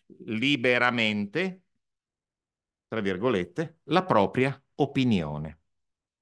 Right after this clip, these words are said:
E noi siamo liberi perché siamo in grado di dire che la Terra è piatta o che oggi mi sento male, oppure, ehm, eh, di, di, di fare outing per questa o quella cosa. E sono libero per questo,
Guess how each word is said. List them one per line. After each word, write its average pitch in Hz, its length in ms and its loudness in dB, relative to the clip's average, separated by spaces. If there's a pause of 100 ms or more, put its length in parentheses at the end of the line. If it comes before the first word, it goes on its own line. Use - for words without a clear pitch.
(440)
E 127 120 2
noi 127 140 6
siamo 143 240 4
liberi 131 380 4
perché 107 240 0
siamo 147 200 0
in 208 60 2
grado 170 340 2
di 117 100 0
dire 117 260 0
che - 100 -6
la 92 120 -2
Terra 95 240 -4
è - 40 -2
piatta 107 500 -2 (320)
o 143 140 0
che 120 440 4
oggi 127 360 2
mi 98 140 0
sento 98 340 0
male, 127 720 0
oppure, 101 1120 0
ehm, 98 200 -4
eh, 98 600 -4
di, 92 180 -10
di, 98 140 -4
di 98 140 -2
fare 98 360 2
outing 101 760 2 (220)
per 107 200 2
questa 107 320 2
o 95 60 -2
quella 87 260 -4
cosa. 82 340 -8
E 110 60 -2
sono 143 220 2
libero 147 340 4
per 113 160 -4
questo, 78 380 -10